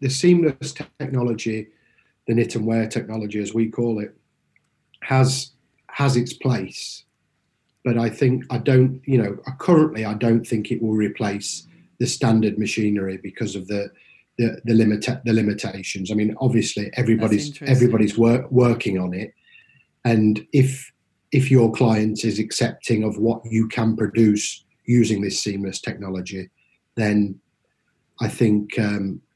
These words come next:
Speaker 1: you know, it is, it is definitely a, a way forward. And especially if you are working on your own brand, then you can use this technology and say, "I have a seamless product,"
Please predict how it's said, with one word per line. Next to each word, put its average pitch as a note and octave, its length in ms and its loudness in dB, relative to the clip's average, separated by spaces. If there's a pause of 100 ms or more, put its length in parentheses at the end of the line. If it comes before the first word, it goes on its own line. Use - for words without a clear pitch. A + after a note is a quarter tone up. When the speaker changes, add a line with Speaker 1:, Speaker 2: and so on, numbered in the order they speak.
Speaker 1:
you A#2+ 80 -2
know, G2+ 140 -2
it G2+ 160 -6
is, A2+ 140 0
it A2+ 240 -4
is G2+ 120 -4
definitely G2+ 420 -6
a, G2+ 60 -6
a G#2 240 -4
way G2 220 -6
forward. F#2+ 400 -8
And C3+ 120 0
especially C3+ 460 2
if B2+ 120 2
you B2 160 6
are A2+ 160 2
working A2+ 420 0
on G#2 140 -4
your G#2+ 320 -2
own B2+ 420 6 (140)
brand, F#2 540 -8 (640)
then G#2 360 -2 (300)
you B2+ 120 2
can G#2+ 140 -2
use A2 240 4
this G2+ 220 -4
technology G#2 580 -4
and F#2+ 140 -6
say, F#2+ 320 -8 (180)
"I G2+ 100 -12
have G2 100 -12
a - 40 -10
seamless G#2+ 460 2
product," F#2+ 560 -10